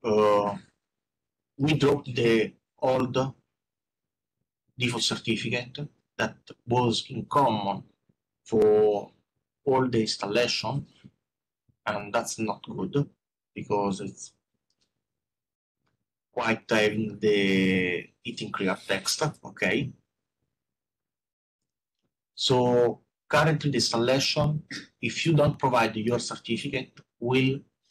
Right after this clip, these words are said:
create automatically, okay, a set of certificate for your installation.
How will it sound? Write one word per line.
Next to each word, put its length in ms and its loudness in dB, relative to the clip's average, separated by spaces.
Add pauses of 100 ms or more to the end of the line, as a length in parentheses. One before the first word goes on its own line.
(140)
create 600 -2 (600)
automatically, 760 -2 (300)
okay, 500 -2 (1040)
a 80 0
set 340 2
of 80 -4
certificate 760 -6
for 200 -2
your 140 2
installation. 680 -6